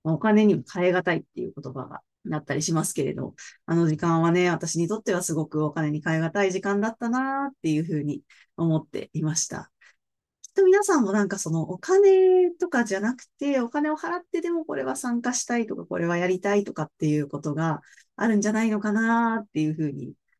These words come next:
思ったので、ぜひ皆さんのこれはお金を使ってもいいなっていうことが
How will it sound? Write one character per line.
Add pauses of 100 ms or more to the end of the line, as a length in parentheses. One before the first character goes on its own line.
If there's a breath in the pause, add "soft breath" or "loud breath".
(120)
思
っ
た
の
で、
ぜ
ひ
皆
さ
ん
の (380)
こ
れ
は
お
金
を
使
っ
て
も
い
い
な
っ
て
い
う
こ
と
が